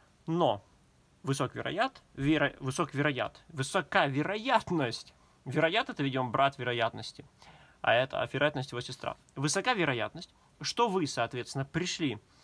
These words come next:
а, на это видео, потому что уже отдали в сервисный центр товар по ремонту. И вы думаете, вы тут первый?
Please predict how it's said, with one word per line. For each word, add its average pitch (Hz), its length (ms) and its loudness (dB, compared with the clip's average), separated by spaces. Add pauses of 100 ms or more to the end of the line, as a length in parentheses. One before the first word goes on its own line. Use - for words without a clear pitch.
(220)
а, 113 320 4
на 151 160 2
это 147 140 -4
видео, 254 340 -2
потому 220 300 -2
что 214 160 -6
уже 208 160 0
отдали 202 540 4
в 220 40 -4
сервисный 196 460 0
центр 170 320 -4
товар 139 260 -2
по - 120 -6
ремонту. 123 520 -4
И 147 60 -10
вы 143 80 -2
думаете, 156 320 -2
вы 156 60 -2
тут 143 160 -6
первый? 202 420 0